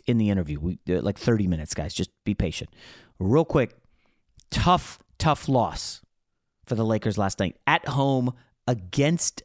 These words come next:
the Knicks, Julius Randle had himself a game, thirty-three points. He had twenty-five in the first half. And it was one of those weird games where you're like, "All right, Anthony Davis, time to show up."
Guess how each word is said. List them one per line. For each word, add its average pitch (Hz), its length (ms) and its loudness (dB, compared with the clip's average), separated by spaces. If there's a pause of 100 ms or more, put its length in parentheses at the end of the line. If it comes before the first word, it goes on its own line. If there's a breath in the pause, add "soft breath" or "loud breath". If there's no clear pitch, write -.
the 127 160 -2
Knicks, 135 720 -2 (540 soft breath)
Julius 143 520 2
Randle 131 280 2
had 117 180 2
himself 90 340 -2
a 78 60 -10
game, 180 480 0 (100)
thirty-three 110 460 0
points. 165 280 0
He 165 40 -2
had 113 140 -2
twenty-five 160 1040 -2
in 110 100 2
the 104 60 0
first - 340 0
half. 143 380 0 (800 soft breath)
And 165 80 2
it 175 80 0
was 165 120 0
one 185 120 4
of 214 80 2
those 190 160 4
weird 180 260 2
games 247 320 2
where 170 80 4
you're 160 80 4
like, 160 300 0 (580 soft breath)
"All 104 60 2
right, 208 260 2 (180)
Anthony 165 300 2
Davis, 254 340 6
time 170 220 4
to 202 60 4
show 277 260 6
up." 311 400 2